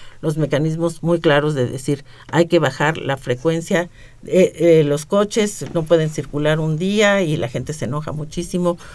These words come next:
porque "¿cómo no voy a circular?", pero es necesario porque baja la contaminación.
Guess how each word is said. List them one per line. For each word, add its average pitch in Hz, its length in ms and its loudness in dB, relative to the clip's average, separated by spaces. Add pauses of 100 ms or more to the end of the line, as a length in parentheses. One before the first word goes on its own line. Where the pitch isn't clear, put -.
(140)
porque 123 280 -4
"¿cómo 160 220 0
no 147 100 0
voy 151 160 2
a 143 80 2
circular?", 156 600 -2
pero 120 320 -4
es 165 180 -4
necesario 190 640 -4 (280)
porque 139 260 -4
baja 123 340 -4
la 156 120 -4
contaminación. 180 680 -4